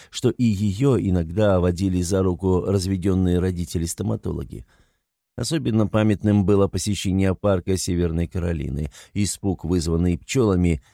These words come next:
каскадные сады и влажная трава под ногами. А теперь, глядя на очень красивую полуразрушенную оранжерею парка Кинта Нормаль, она решила, что сравнивает себя с этим ребенком,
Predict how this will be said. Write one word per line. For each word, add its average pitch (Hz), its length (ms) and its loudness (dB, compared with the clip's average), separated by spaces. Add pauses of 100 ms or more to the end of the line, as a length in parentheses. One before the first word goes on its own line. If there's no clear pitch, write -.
(180)
каскадные 101 640 2
сады 98 460 0
и - 20 4
влажная 90 560 2
трава 92 400 -2
под 73 180 -8
ногами. 80 540 -2 (560)
А 107 80 -4
теперь, 139 380 -4
глядя 113 340 -2
на 107 120 2
очень 98 280 -2
красивую 90 580 -2
полуразрушенную 85 1080 -2
оранжерею 82 680 0
парка 82 420 -2
Кинта 82 400 -4
Нормаль, 113 460 0 (440)
она 143 200 0
решила, 131 420 -2
что 101 300 -2
сравнивает 98 640 2
себя 95 280 2
с - 80 -2
этим 98 260 0
ребенком, 90 640 0